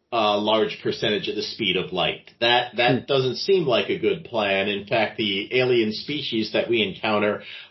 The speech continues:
Speaker 1: uh, might take that as an act of war because of the tremendous energies involved. So,
Speaker 2: True.
Speaker 1: um,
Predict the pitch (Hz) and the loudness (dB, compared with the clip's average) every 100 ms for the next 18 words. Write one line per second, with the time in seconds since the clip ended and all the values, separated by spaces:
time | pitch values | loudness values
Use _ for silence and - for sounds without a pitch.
0 | - 85 95 202 - - 156 - - 131 | 0 2 4 4 2 0 -2 2 2 2
1 | 131 110 - 147 143 120 92 120 139 110 | 0 -4 0 0 2 -2 -2 2 2 2
2 | 82 78 - - 117 110 113 - 110 87 | -2 -4 -8 -6 -6 -2 -2 0 -2 -2
3 | 104 - 113 110 107 107 - 117 107 87 | -8 -4 -2 -2 0 0 0 0 0 -4
4 | 98 85 95 87 80 82 73 73 - - | -6 -6 -6 -4 0 0 0 -2 -4 -4
5 | 113 104 101 160 135 107 - 120 107 101 | 0 2 2 4 4 2 0 2 2 0